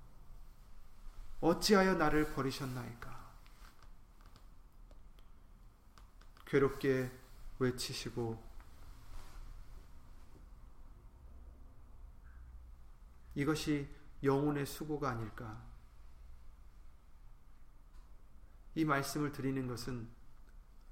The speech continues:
우리의 죄가 이렇게 무섭다라는 것입니다. 내가 짓는 작은 죄라고 내가 생각했던 그 죄가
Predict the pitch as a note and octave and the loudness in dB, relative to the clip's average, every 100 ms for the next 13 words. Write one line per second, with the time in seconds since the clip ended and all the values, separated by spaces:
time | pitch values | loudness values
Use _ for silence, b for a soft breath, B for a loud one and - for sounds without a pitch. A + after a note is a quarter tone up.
0 | - - C#3 E3 E3 - D3+ D3+ - C#3+ | -14 -4 2 10 10 8 4 4 2 4
1 | D3+ D3+ F#3 C3+ A#2 - E3+ - D#3 C#3 | 4 4 4 4 2 0 0 4 4 4
2 | C3+ C3 - C#3 - - - - - - | 0 -2 -6 -8 -10 -12 -14 -16 -16 -18
3 | - - - - - - - - - - | -18 -16 -14 -14 -16 -14 -14 -14 -14 -12
4 | - - - - - - - - - - | -12 -14 -14 -14 -14 -14 -16 -18 -16 -16
5 | - - - - - - - - - - | -14 -16 -16 -18 -18 -20 -18 -18 -16 -16
6 | - - - - D#3+ F3+ F3 E3+ E3+ F3+ | -16 -16 -16 6 10 10 10 6 8 8
7 | E3+ E3 - D#3+ F3+ E3+ E3+ E3 D#3+ E3 | 6 2 4 8 8 6 8 10 10 10
8 | D3+ D3+ D#3 D#3+ D3+ D#3 - D#3 C#3 D3 | 10 10 8 4 4 2 2 2 2 0
9 | - C3 B2+ A#2+ A#2+ | 2 2 2 -2 -6